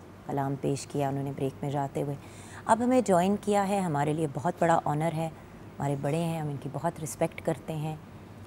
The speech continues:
इंटरनेशनली रिनाउंड स्कॉलर हैं आप, अम, दाता गंज बख्श के साबिक ख़तीब भी रह चुके हैं। हमारे साथ प्रोफेसर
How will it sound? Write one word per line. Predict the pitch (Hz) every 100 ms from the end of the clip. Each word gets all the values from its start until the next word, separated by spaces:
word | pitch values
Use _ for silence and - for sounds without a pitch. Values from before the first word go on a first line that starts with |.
| - - -
इंटरनेशनली | 139 143 147 156 180 175
रिनाउंड | 160 143 143 151 160 - - -
स्कॉलर | - 139 139 170
हैं | 165 156
आप, | 151 - - - - 139
अम, | 143 139 139 -
दाता | 147 151 170 160
गंज | 151 165 -
बख्श | 156 -
के | - 147
साबिक | - 156 151 175 - - -
ख़तीब | 156 - 147 139
भी | 180
रह | 160
चुके | 156 - - 160
हैं। | 160 156
हमारे | 143 147 143
साथ | 147 147 135 -
प्रोफेसर | 147 175 - 185